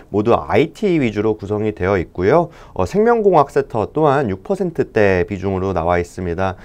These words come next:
상위 보유 종목을 살펴보시면 앞서 말씀드렸다시피 뭐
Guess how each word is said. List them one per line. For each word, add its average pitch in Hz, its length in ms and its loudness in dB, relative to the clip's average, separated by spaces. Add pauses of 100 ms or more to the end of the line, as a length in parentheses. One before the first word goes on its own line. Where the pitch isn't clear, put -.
(200)
상위 226 240 0
보유 143 320 2
종목을 147 520 4
살펴보시면 147 640 -2
앞서 - 280 0
말씀드렸다시피 143 960 -2
뭐 110 180 -4